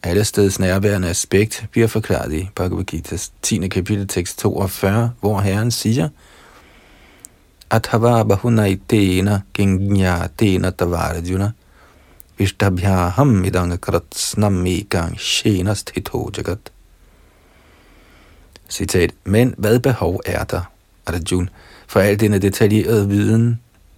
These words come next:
Med et enkelt fragment af mig selv gennemtrænger og understøtter jeg hele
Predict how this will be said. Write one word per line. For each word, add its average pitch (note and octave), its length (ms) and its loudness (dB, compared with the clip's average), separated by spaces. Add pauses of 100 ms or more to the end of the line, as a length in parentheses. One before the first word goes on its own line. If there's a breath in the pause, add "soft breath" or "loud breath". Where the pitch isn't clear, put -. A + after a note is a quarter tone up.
Med A#2+ 120 4
et B2+ 160 8
enkelt B2+ 280 -2
fragment A#2+ 500 2
af A2 60 0
mig G#2 200 0
selv - 520 0
gennemtrænger G#2 720 -2 (160)
og - 240 -4
understøtter F#2+ 600 0
jeg F2 340 -4
hele G#2 520 0